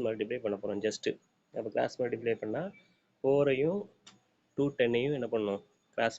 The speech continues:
மல்டிப்ளை பண்ணணும். அடுத்து சிக்ஸையும் எக்ஸையும் கிராஸ் மல்டிப்ளை பண்ணணும். சரியா? So, அப்ப மல்டிப்ளை பண்ணி டிவைட் பண்ண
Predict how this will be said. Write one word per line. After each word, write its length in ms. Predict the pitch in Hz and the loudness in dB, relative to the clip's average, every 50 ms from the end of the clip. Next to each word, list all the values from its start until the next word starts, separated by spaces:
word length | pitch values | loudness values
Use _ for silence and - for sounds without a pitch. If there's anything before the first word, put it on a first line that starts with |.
| 117 | 0
மல்டிப்ளை 320 | 113 107 107 107 117 113 107 - | 0 0 0 -2 -2 -2 -2 0
பண்ணணும். 360 | - 104 101 101 110 135 180 190 - _ _ _ _ _ _ _ - 110 | -2 -2 0 0 0 -2 -2 -4 -8 _ _ _ _ _ _ _ -2 0
அடுத்து 320 | 110 113 113 107 - - 151 185 233 - - _ _ _ _ _ _ _ _ _ _ _ - - | 0 0 0 -2 0 0 0 0 -2 -4 -10 _ _ _ _ _ _ _ _ _ _ _ -8 -6
சிக்ஸையும் 640 | 143 139 - - - - 156 135 123 139 170 214 - - - 117 | -6 -6 -6 -4 0 0 2 2 2 2 0 -2 -2 0 0 0
எக்ஸையும் 380 | - - - 131 127 135 135 - | 0 0 0 0 0 0 0 0
கிராஸ் 220 | - 107 101 - - | -2 -2 -2 -2 -4
மல்டிப்ளை 280 | 101 101 98 - 104 98 - | -6 -6 -4 -6 -6 -8 -6
பண்ணணும். 240 | - 101 98 - _ _ _ _ _ _ - | -8 -10 -10 -10 _ _ _ _ _ _ -2
சரியா? 220 | 120 120 123 127 127 - _ _ _ _ _ | 0 0 0 -2 -2 -6 _ _ _ _ _
So, 60 | - - 123 | 0 0 2
அப்ப 140 | 113 117 113 117 | 2 2 0 0
மல்டிப்ளை 380 | 117 120 117 - 139 135 131 127 - | -2 -2 -2 -4 -4 -2 -2 -2 -2
பண்ணி 160 | - - 160 175 151 123 | -4 -4 -4 -2 0 4
டிவைட் 300 | 117 117 113 107 104 104 | 6 8 8 6 6 0
பண்ண 140 | 98 98 | -4 -4